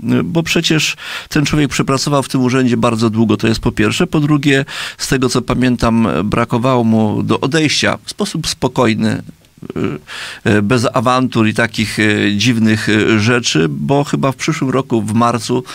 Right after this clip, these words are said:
y, kończył sześćdziesiąt pięć lat i mógł odejść spokojnie na emeryturę. A z tego, co wiem, y, został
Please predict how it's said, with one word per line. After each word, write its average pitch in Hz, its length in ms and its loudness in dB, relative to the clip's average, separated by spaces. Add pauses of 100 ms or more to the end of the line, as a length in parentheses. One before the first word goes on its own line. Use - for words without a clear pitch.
(360)
y, 110 220 4
kończył 123 340 0
sześćdziesiąt 117 380 0
pięć - 220 0
lat 113 160 0
i 110 60 2
mógł 113 220 2
odejść 110 360 0
spokojnie 117 500 0
na 110 120 2
emeryturę. 101 540 2 (320)
A - 80 0
z - 60 0
tego, 180 220 0
co 135 140 0
wiem, 139 340 0 (380)
y, 110 40 2
został 120 440 0